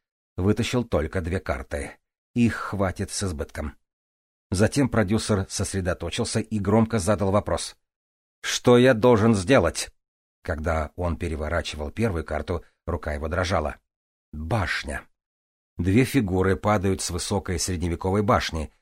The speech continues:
а с небес спускается язык пламени, норовя снести только что упомянутую башню — с которой падают огненные шары. Цорн знал, что две фигуры, летящие вниз с башни, это две его жизни —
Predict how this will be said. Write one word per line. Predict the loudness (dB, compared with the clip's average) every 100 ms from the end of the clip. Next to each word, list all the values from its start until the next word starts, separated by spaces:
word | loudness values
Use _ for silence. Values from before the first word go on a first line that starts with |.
| _
а | -4 -2
с | -2
небес | -2 0 0 -2
спускается | -6 -8 -8 -6 -4 -4 -4
язык | -4 -4 -4
пламени, | 0 0 0 -4 -6
норовя | -6 -4 -4
снести | -6 -6 -6 -4 -4 -4
только | -6 -8 -6
что | -8 -6
упомянутую | -4 -4 -2 -2 -2 0
башню — | 0 0 -4 -6 _ _
с | -8
которой | -6 -4 -4 -4
падают | -2 -2 -2 -4 -4
огненные | -4 -2 -2 -4 -4
шары. | -4 -2 -2 -6 _ _ _ _ _ _ _ _ _ -6
Цорн | 4 6 6
знал, | 6 4 6 4
что | 2 -2
две | 0 2
фигуры, | 2 0 -2 -2 -2 -2
летящие | -2 -2 -2 -2 -4 -2
вниз | -2 -2
с | -2
башни, | -2 -2 2 2 2 -2
это | -6 -4
две | -4 -2 0
его | 2
жизни — | 2 2 2 0